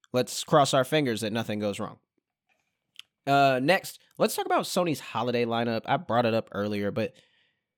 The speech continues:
I have a real question for y'all, man. If you have a P S five out there, what are you playing this Christmas?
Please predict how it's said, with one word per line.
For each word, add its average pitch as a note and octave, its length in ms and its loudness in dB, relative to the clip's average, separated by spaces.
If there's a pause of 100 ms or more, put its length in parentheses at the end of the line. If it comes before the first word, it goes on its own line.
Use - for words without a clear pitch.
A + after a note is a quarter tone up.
(360)
I F3+ 80 4
have G#3 180 6
a F#3+ 60 2
real F#3 240 4
question A#2 460 0
for F2 160 -12
y'all, F2 240 -6
man. F#2 320 -8 (960)
If C3+ 140 -4
you F#3 180 0
have D#4+ 160 2
a C4 80 2
P D3 240 0
S C#3+ 160 0
five G#2 300 0
out F2 240 -8
there, F2 320 -10 (840)
what D#3 340 2
are F#3 80 4
you A#3 180 0
playing A2+ 560 -4
this - 220 -6
Christmas? - 600 -12